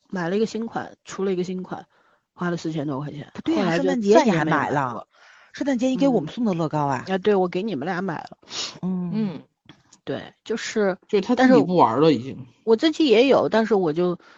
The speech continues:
Speaker 1: 就，就没有什么兴趣。家里那个库房里还有一堆乐高。就是我现在整个，整个欲望就，哎呦，反正各方面的欲望都为零嘛。
Speaker 3: 就往下掉，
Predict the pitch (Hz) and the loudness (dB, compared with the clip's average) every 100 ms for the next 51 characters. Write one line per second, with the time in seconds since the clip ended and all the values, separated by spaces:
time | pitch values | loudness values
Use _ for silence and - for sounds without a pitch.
0 | _ _ _ _ - 170 151 185 180 170 | _ _ _ _ -4 -2 -2 -2 0 -2
1 | 143 175 185 165 160 165 165 208 208 190 | -2 0 0 0 -2 -2 0 2 4 2
2 | 165 151 165 165 165 156 147 127 127 - | 0 -2 -6 -4 -4 -4 -4 -4 -6 0
3 | 214 175 156 180 131 143 151 151 147 143 | 0 2 -2 -2 -4 -4 -4 -4 -6 -8
4 | 143 110 - 73 - _ _ _ _ _ | -8 -10 -12 -14 -14 _ _ _ _ _
5 | _ _ _ _ - 294 311 240 190 294 | _ _ _ _ -4 0 2 4 2 2
6 | 311 277 - 165 156 185 220 185 - _ | 2 2 0 -6 -2 0 2 0 -2 _
7 | - 180 156 196 220 175 - _ _ _ | -8 -6 -4 -2 0 -2 -8 _ _ _
8 | _ _ _ _ _ - 277 202 190 175 | _ _ _ _ _ 0 2 2 2 0
9 | 151 165 165 _ _ _ - - 151 151 | -2 -6 -8 _ _ _ -20 -12 -10 -8
10 | 143 143 196 330 277 233 247 233 175 160 | -8 -6 0 4 4 4 0 -2 -2 -2
11 | 156 147 170 170 - 175 156 156 156 151 | -2 -2 -4 -4 -6 0 2 2 0 0
12 | 190 143 131 | 0 0 -4